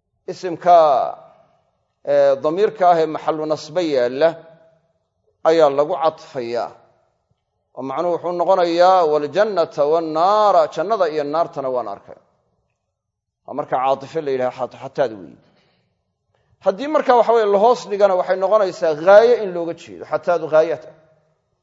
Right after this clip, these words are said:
Xataadu inay ghaayo tahay ayaa laga tilmaamaya. Saddexda weji, wejiga marka ghaayada ayaa marka, ee, xoogaa ugu liita. Laakiin isaga laftiisa,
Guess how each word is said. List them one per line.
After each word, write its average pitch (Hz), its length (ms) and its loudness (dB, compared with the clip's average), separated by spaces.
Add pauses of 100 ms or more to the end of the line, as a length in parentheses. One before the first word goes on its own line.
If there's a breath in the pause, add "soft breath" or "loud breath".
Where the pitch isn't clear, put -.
(200)
Xataadu 165 360 -2
inay 160 160 -4
ghaayo 170 300 4
tahay 151 340 -4 (1080)
ayaa 185 240 6
laga 151 220 0
tilmaamaya. 101 580 -12 (1040)
Saddexda 151 380 -6
weji, 147 320 -4 (840)
wejiga 156 380 -6
marka 139 540 0
ghaayada 147 520 2 (1160)
ayaa 147 340 2
marka, 139 360 -2 (960)
ee, 131 420 2 (140)
xoogaa 151 260 2
ugu 135 140 -8
liita. 107 340 -14 (920)
Laakiin 220 280 0
isaga 202 280 -2
laftiisa, 160 580 -10